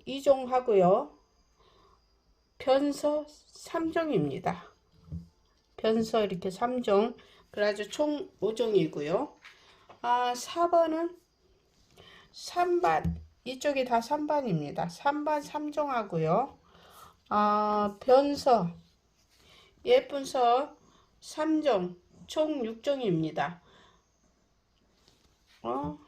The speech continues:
아, 그러네. 총 사 번에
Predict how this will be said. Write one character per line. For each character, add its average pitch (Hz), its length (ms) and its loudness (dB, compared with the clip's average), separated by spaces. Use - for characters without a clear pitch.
아, 214 160 -2
그러네. 196 480 -4
총 254 400 -6
사 302 260 -2
번에 277 480 -2